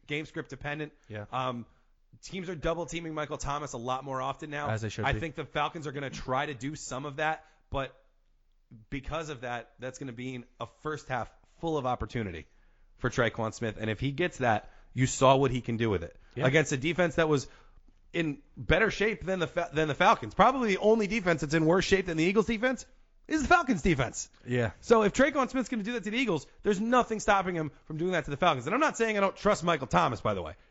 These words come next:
Speaker 1: He's gonna be just fine.
Speaker 2: Yeah.
Speaker 1: Like, you can double team him all you want. Like, Drew Brees is still his quarterback. He's gonna be fine.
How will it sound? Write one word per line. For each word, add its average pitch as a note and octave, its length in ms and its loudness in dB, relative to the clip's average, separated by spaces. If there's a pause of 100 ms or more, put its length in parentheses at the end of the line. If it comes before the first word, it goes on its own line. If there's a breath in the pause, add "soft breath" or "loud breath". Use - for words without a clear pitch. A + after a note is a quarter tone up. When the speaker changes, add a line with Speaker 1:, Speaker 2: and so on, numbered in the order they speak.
Speaker 1:
He's C4 200 2
gonna G#3 140 0
be D3+ 120 -2
just B2+ 400 2
fine. D#2+ 240 -2
Speaker 2:
Yeah. B2 140 -2 (400)
Speaker 1:
Like, C#3+ 160 2
you A#3+ 120 -2
can C4+ 160 -2
double F#3+ 260 2
team F#3 220 -2
him E3 60 0
all D#3+ 140 4
you C#3+ 120 -2
want. E3+ 260 0
Like, B2 180 -6 (120)
Drew D3+ 260 4
Brees E3+ 360 4
is D3 100 -6
still E3 160 0
his C#3 120 0
quarterback. F3 400 4
He's F#3 140 0
gonna F3 140 4
be C3 80 0
fine. A2+ 340 0